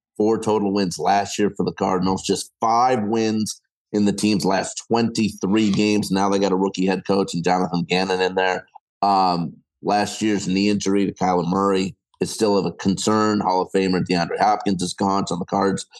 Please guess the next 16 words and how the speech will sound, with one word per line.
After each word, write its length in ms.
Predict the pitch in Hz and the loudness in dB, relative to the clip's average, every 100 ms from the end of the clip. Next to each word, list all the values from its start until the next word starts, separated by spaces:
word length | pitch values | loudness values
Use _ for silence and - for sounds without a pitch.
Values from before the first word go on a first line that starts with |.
| _ - | _ -6
best 220 | 110 110 | -4 -2
receiver 520 | 107 - 107 101 104 | -2 0 0 2 0
right 220 | 101 104 98 | 2 0 0
now 440 | 107 107 104 101 _ _ _ - | 0 0 0 -2 _ _ _ -4
is 140 | 98 | -2
Murray's 300 | 104 107 98 | 0 0 0
college 400 | - 107 104 - | 0 0 0 -4
teammate 480 | - 117 110 107 - | -2 0 2 0 0
and 80 | 98 | 0
Marquise 440 | 101 98 101 98 | 0 0 -2 -2
Brown, 420 | - 113 117 113 | 0 2 2 0
who's 280 | 95 120 110 - | -2 -2 -2 -2
had 280 | 139 120 95 | -2 -2 -4
just 440 | - 143 165 - - | -2 0 0 -6 -6
three 480 | 104 123 147 160 170 | -2 0 0 0 0
touchdowns 880 | 156 151 135 - 101 95 92 - | 0 -2 -2 -2 0 0 -2 -4